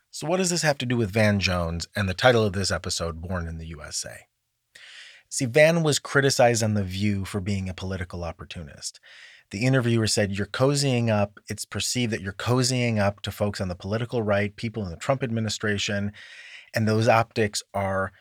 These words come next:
making your supporters doubt your intentions, the folks that are in the black community that support you," and so on and so forth. And look, I'm not here to defend Van Jones.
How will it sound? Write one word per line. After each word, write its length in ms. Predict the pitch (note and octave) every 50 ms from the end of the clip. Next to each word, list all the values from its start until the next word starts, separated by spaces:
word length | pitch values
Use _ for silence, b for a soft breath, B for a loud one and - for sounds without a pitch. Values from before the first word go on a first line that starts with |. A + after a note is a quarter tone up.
| b b b b b
making 440 | - A2 B2+ B2 A#2 - B2 B2 A#2+
your 100 | A#2 A2
supporters 680 | G#2 - - G#2+ - - - D#3 C#3 B2 A#2+ A#2 G#2+ -
doubt 340 | - - - D3 C#3+ - -
your 160 | C#3 C3+ C#3
intentions, 640 | C3 B2+ - C3 A#2 G#2+ - F2+ D#2+ C#2+ D#2 D#2 D#2+
the 260 | - G2 F#2+ F#2 F#2 - B B B B B B B
folks 640 | - - - - - B2+ B2 A#2 - - - - -
that 260 | A#2 A2+ G#2+ G#2+ G#2
are 140 | G2+ G2+ F2
in 140 | A#2 G#2+
the 80 | G#2+ G#2
black 260 | G2 B2+ B2+ B2+ B2
community 480 | - - A#2 A2+ A2+ A2 A2 G#2 G#2+ G#2+
that 140 | G2+ F#2 -
support 480 | - G#2 - - - F#2 E2+ - -
you," 180 | F#2+ F2+ F2 D#2+
and 200 | D#2+ F2+ F#2 - b b b
so 220 | b - - A#2+
on 120 | A2 G#2 G2+
and 100 | F#2+ -
so 140 | - G2+ F#2
forth. 240 | - D#2 D2 - B B B B B B B B
And 120 | - C#3 D#3
look, 200 | F3 D3 - - _ -
I'm 100 | - G3
not 100 | G#3 F3+
here 140 | D3 F3+ E3+
to 60 | C#3
defend 360 | A#2 A#2 A2+ - D3+ C3+ A2+
Van 180 | B2 B2+ A2+ G2+
Jones. 420 | G2+ C#3 C#3 F2 D2 C2 C#2 -